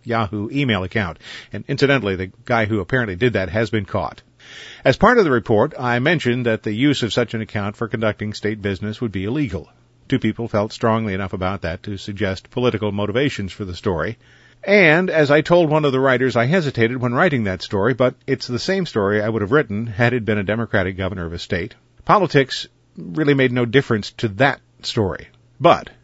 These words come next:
I can certainly understand why somebody might think that this was yet another instance of my interjecting a political comment into a report that shouldn't be about politics. This is, after all, a technology report,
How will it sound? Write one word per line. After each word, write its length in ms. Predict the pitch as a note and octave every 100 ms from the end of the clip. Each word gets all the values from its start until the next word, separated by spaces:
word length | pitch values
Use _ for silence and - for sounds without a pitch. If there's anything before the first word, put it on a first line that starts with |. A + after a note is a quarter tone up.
| _ _
I 300 | - A2+ A#2+
can 140 | A#2 A2
certainly 260 | C3+ B2
understand 420 | A#2 A#2 A2+ G2+
why 120 | G#2 G2
somebody 280 | A#2 G#2+
might 300 | G#2+ G2+ A2
think 220 | - A2+ A2
that 100 | G2
this 180 | G#2+
was 180 | A2 G2+
yet 200 | G2 G2
another 420 | A2 B2+ E3 B2
instance 420 | F#2+ F#2+ - G2+ -
of 120 | G2
my 180 | G#2+ G#2+
interjecting 560 | G#2+ G2+ G2 F#2 G2+
a 60 | G2
political 420 | - B2+ A2+ G2
comment 460 | F2+ A2 F2+ E2+ G#2
into 240 | G#2+ A2
a 20 |
report 460 | G#2 G#2 G2+ G2 G2+
that 160 | G#2
shouldn't 420 | - G#2 A2 A2 F#2+
be 220 | A#2 A2
about 320 | G2+ F#2 A2
politics. 600 | D3 C#3+ A#2 A2+ D#2+ - - - - - -
This 180 | A2+
is, 200 | F3 F3+
after 360 | C#3 A#2 - G#2+
all, 240 | F2 A2+
a 60 | B2+
technology 720 | - C#3+ B2 A2+ G#2+ E2+ G2
report, 500 | E2+ E2+ G#2 F#2+ -